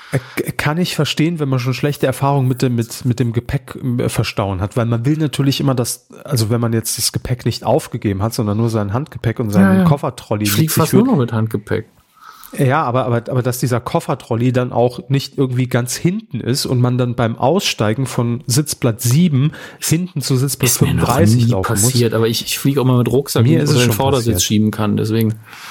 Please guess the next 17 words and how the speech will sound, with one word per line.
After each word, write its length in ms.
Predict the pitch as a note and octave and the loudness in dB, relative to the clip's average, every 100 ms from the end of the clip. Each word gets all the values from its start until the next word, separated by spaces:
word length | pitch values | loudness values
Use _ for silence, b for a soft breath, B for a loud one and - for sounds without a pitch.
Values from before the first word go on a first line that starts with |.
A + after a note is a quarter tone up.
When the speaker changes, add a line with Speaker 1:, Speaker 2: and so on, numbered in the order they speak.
| B B | B B
Speaker 1:
Ja, 120 | A#2 | -2
mir 180 | A2 C#3 | 0 0
ist 80 | D3 | 0
es 80 | D#3 | 0
schon 160 | D3 | 0
passiert, 340 | A#2 G#2 G#2 F#2+ | -2 -2 -2 -2
dass, 160 | G2 | -4
dass 360 | - A2+ A#2 G#2+ | -2 -2 -2 0
ich 120 | A#2+ | 0
eben 140 | B2+ A#2+ | 0 0
dann 160 | A2 | 0
auch 260 | A2+ C3+ - C#3 C3 | 0 -2 -4 -8 -4
relativ 420 | B2 C3+ - A#2+ | 0 0 0 -2
am 120 | A2 G#2+ | 0 0
Ende 240 | C#3 C3 | 0 0
eingestiegen 540 | B2 D3 C#3 D3+ C3+ | 0 -2 -2 -2 0
bin 140 | C#3+ | -2